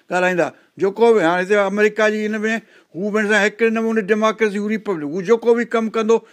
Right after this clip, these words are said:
ان جي خلاف. ڀئي، جڏهن هيڪ فيصلو ٿي وڃي هليو، حاڪم جيڪو توهان مقرر ڪيو آهي، اهو جڏهن فيصلو ڪري ته هيئن ڪرڻو آهي اسان کي، سڀ پوءِ هن کي سپورٽ ڪن، چڱو ڪم آهي. جيڪڏهن نه، ته پوءِ شروع کان ئي هن کي رد ڪري ڇڏيو،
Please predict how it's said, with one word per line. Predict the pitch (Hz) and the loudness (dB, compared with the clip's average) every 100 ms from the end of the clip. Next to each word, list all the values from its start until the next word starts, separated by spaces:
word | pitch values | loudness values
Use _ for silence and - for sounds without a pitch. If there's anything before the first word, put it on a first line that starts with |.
| _ | _
ان | 190 | -6
جي | 214 | -2
خلاف. | 202 220 190 120 _ _ _ | 0 2 0 0 _ _ _
ڀئي، | 175 | -4
جڏهن | 208 226 | 0 2
هيڪ | 208 226 208 | 2 0 0
فيصلو | 208 208 214 208 | -2 -4 0 -2
ٿي | 202 185 226 | -2 -6 0
وڃي | 226 196 190 | 0 0 0
هليو، | 160 190 190 | 0 0 2
حاڪم | 170 165 196 180 | 0 -2 -6 -6
جيڪو | 170 160 | -6 -8
توهان | 160 165 165 - _ - | -6 -6 -6 -10 _ -10
مقرر | 165 202 196 | -4 0 0
ڪيو | 147 170 151 | 2 2 4
آهي، | 143 190 - _ 156 | 2 0 -6 _ -8
اهو | 165 | -4
جڏهن | 180 175 - | -4 -4 -4
فيصلو | 185 190 175 | -4 -4 -6
ڪري | 175 196 190 | -2 0 0
ته | 156 | -2
هيئن | 190 185 - | -6 -6 -6
ڪرڻو | 175 220 196 | -4 -2 -2
آهي | 156 | -4
اسان | 151 151 | -4 -6
کي، | 214 226 _ _ | -6 -8 _ _
سڀ | 233 240 | -6 0
پوءِ | 277 | 0
هن | 277 | 2
کي | 247 | -2
سپورٽ | - 220 240 214 | -4 -2 -2 0
ڪن، | 226 202 | -4 -4
چڱو | 214 208 | -6 -8
ڪم | 196 196 | -6 -4
آهي. | 185 165 160 _ _ _ 123 | 0 0 -2 _ _ _ -6
جيڪڏهن | 170 214 220 | -2 0 2
نه، | 233 | 0
ته | 202 | 0
پوءِ | 190 | -2
شروع | - 214 233 | 0 -2 -2
کان | 233 | 0
ئي | 254 | 0
هن | 247 214 | 0 0
کي | 214 | 0
رد | 214 190 | 0 -2
ڪري | - 220 | -2 -2
ڇڏيو، | 196 185 | 0 -4